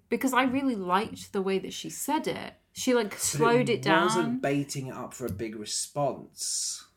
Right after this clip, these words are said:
Speaker 2: I don't know. I
Speaker 1: No, but they paused. They
Speaker 2: Yeah.
Speaker 1: expected that response.
Speaker 2: They
Speaker 1: But I
Speaker 2: Yeah.
Speaker 1: think up until this point, we've no reason to really hate the stepmother.
Speaker 2: No.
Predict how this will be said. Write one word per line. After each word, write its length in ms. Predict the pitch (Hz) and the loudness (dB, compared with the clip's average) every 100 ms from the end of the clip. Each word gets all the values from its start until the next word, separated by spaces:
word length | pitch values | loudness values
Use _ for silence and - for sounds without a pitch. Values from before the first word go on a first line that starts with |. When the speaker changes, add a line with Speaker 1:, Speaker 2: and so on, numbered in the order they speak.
| _ | _
Speaker 2:
I 60 | - | -10
don't 260 | 156 160 143 | -8 -6 -8
know. 80 | - | -2
I 80 | - | 2
Speaker 1:
No, 80 | 233 | 4
but 200 | 240 240 | 2 2
they 140 | 254 | 2
paused. 760 | - - 247 269 175 - - - | 0 -4 0 2 2 -2 -6 -2
They 120 | 190 | 0
Speaker 2:
Yeah. 60 | 196 | 0
Speaker 1:
expected 560 | - - 196 - 196 | -4 -4 -6 -6 -10
that 180 | - 170 | -6 -6
response. 480 | - - 208 170 - | -8 -6 -4 -4 -2
Speaker 2:
They 160 | 151 156 | -2 6
Speaker 1:
But 340 | 214 196 - - _ _ _ _ _ _ _ _ | 8 8 4 -16 _ _ _ _ _ _ _ _
I 60 | 220 | -4
Speaker 2:
Yeah. 40 | 208 | -2
Speaker 1:
think 400 | - 262 262 - | 0 2 2 2
up 180 | 247 247 | 0 2
until 300 | 240 - 226 | 0 0 0
this 220 | 202 196 | 0 -4
point, 600 | - 226 240 196 165 - _ _ _ _ _ _ | -6 -2 0 0 -4 -10 _ _ _ _ _ _
we've 220 | - 233 240 | -2 0 2
no 240 | 247 294 | 2 2
reason 680 | 277 196 165 185 240 226 185 | 0 -4 -4 -4 -4 -4 -6
to 140 | 185 190 | -4 -4
really 260 | 180 175 | -4 -4
hate 280 | 175 190 190 | -4 -4 -4
the 60 | - | -6
stepmother. 840 | - 180 185 233 160 - - 208 | -8 -6 -6 -6 -8 -8 -8 -10
Speaker 2:
No. 220 | 120 101 | -10 -12